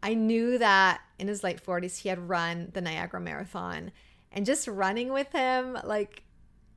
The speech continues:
I was running a marathon now. I mean, that generational,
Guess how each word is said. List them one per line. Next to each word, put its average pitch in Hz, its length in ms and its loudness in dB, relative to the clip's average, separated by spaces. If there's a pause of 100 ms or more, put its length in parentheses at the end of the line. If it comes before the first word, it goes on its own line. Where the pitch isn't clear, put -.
(200)
I 220 200 6
was 262 220 0
running 277 260 0
a 269 40 -2
marathon 269 540 0
now. 240 500 0
I 214 120 -4
mean, 214 200 -4
that - 260 -2
generational, 208 1040 -4